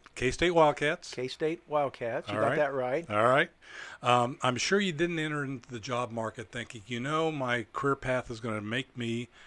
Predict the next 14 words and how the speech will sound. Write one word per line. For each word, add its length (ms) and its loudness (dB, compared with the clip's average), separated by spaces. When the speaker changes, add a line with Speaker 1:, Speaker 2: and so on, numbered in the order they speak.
Speaker 1:
the 80 -14
C 260 -4
E 220 -4
O 80 -4
and 120 -10
president 560 -4
of 120 -12
the 80 -16
Jeff 160 -6
City 240 -8
Chamber 320 -10
of 100 -16
Commerce." 480 -16
So 460 0